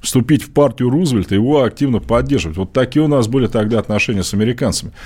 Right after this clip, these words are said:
Рузвельт выиграл Вторую мировую войну. Ну, он умер двенадцатого апреля сорок пятого. Там чуть... Гитлер, кстати, шампанское выпил в этот день, он не пил вообще.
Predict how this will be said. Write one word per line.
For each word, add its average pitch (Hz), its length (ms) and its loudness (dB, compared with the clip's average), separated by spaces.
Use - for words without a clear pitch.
Рузвельт 135 500 4
выиграл 139 360 2
Вторую 120 380 2
мировую 113 380 2
войну. 123 340 0
Ну, 156 180 2
он 123 80 2
умер 117 220 2
двенадцатого 107 480 0
апреля 151 300 0
сорок 117 300 -4
пятого. 95 340 -2
Там 80 160 -4
чуть... 98 180 -4
Гитлер, 110 360 0
кстати, - 280 -4
шампанское - 540 0
выпил 90 260 -2
в 85 80 -2
этот 95 220 -2
день, 131 200 0
он 87 120 0
не 120 100 2
пил 120 220 0
вообще. 76 320 -6